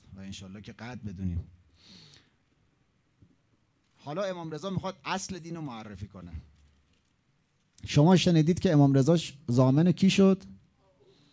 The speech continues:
دیگه یواش یواش می‌خوام برم از امام رضا بگم، از معرفت امام رضا بگم. ضامن آهو شد فقط. نه،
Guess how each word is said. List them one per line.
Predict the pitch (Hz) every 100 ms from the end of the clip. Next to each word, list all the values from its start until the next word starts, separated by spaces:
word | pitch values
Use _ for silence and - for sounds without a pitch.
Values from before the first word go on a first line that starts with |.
| _ _
دیگه | - 123
یواش | 143 123 120
یواش | 120 135
می‌خوام | 131 131
برم | 127 127
از | 127 113
امام | 107 104
رضا | 104 120
بگم، | 127 120 110
از | 104 117
معرفت | 101 - - 92 123 -
امام | 110 104
رضا | 101 98
بگم. | 107 95 90 87 92 - _ _ _ -
ضامن | 117 131 147 180
آهو | - 135 139
شد | 131 104 -
فقط. | 98 90 90
نه، | 101 110 123 147 151 135 90